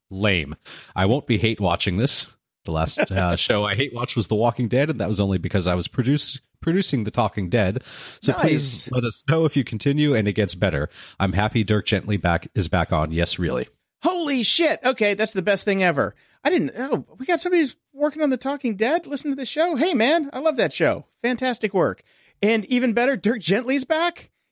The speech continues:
Speaker 2: It didn't show up on my Hulu yet, so I'm gonna have to go take a trip to, uh, Dirk Gently. Ooptact. <laughs> Go to Sweden for that one. Oh, that's
Speaker 1: Yeah.
Speaker 2: awesome. Yeah. Okay.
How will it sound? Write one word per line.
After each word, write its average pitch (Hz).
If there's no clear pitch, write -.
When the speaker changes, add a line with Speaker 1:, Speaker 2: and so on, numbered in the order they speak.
Speaker 2:
It 185
didn't 254
show 254
up 254
on 240
my 202
Hulu 220
yet, 113
so 127
I'm 160
gonna 165
have 165
to 151
go 160
take 214
a 233
trip -
to, 208
uh, 208
Dirk 202
Gently. 233
Ooptact. -
<laughs> -
Go 160
to 196
Sweden 135
for 131
that 113
one. 120
Oh, 196
that's 170
Speaker 1:
Yeah. 175
Speaker 2:
awesome. 135
Yeah. 127
Okay. 117